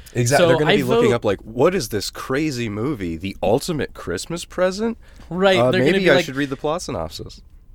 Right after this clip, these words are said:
Speaker 2: "This is so funny." Um, but I, I think, I think, um,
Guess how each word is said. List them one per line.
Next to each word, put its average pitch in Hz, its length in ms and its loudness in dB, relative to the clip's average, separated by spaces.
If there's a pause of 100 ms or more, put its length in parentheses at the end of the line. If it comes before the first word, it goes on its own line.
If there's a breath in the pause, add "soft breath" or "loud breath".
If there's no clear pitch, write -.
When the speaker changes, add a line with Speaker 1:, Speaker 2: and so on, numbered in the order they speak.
(180)
Speaker 2:
"This 202 220 -2
is 226 120 -6
so 185 180 -4
funny." 180 540 -6 (1300)
Um, 160 380 -4 (120)
but 165 200 -4
I, 208 280 2
I 196 140 2
think, 175 420 -6 (120)
I 175 120 -4
think, 170 340 -4
um, 120 420 -6